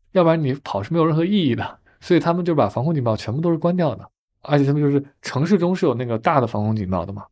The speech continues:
就是他们会觉得，就看你，看一个外乡人的感觉，就是说你还完全没有适应这里。然后跟他们聊完之后，然后我在哈尔科夫，当时见了在哈尔科夫的一些朋友，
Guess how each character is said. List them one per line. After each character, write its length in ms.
就 120
是 80
他 60
们 100
会 140
觉 140
得， 100
就 180
看 220
你， 160
看 220
一 20
个 220
外 160
乡 180
人 80
的 80
感 240
觉， 140
就 100
是 80
说 160
你 100
还 80
完 160
全 140
没 80
有 80
适 240
应 100
这 120
里。 180
然 60
后 60
跟 40
他 80
们 100
聊 140
完 160
之 100
后， 180
然 160
后 140
我 200
在 280
哈 160
尔 80
科 140
夫， 280
当 160
时 120
见 160
了 40
在 140
哈 100
尔 60
科 100
夫 80
的 60
一 60
些 100
朋 260
友， 220